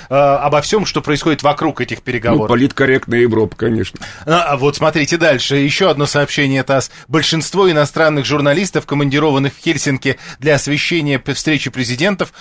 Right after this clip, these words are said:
Speaker 1: уверены, что глава американской администрации подмигнул своему российскому коллеге во время
Speaker 2: <laughs>
Speaker 1: протокольной части встречи. Дискуссия об этом прям завязалась в пресс-центре
Speaker 2: О, ужас.
Speaker 1: финской столицы. Да.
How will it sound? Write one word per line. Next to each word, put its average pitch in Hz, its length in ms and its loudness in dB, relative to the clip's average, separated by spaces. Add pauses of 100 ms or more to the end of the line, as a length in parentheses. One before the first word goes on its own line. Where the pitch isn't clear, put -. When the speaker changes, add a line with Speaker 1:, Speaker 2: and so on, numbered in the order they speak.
(120)
Speaker 1:
уверены, 151 420 2
что 139 220 -2
глава 147 400 4
американской 139 680 -2
администрации 139 760 -2 (240)
подмигнул 185 720 0
своему 147 400 0
российскому 139 580 -2
коллеге 160 520 -2 (180)
во 131 140 2
время 175 260 2
Speaker 2:
<laughs> 156 60 0
Speaker 1:
протокольной 151 680 2
части 139 500 -2 (220)
встречи. 135 480 0 (180)
Дискуссия 170 540 0
об 143 100 2
этом 160 200 0
прям 139 220 0
завязалась 147 600 2
в - 40 -20
пресс-центре 135 560 2
Speaker 2:
О, - 20 2
ужас. 107 320 2
Speaker 1:
финской 165 400 0
столицы. 143 560 0
Да. 143 180 0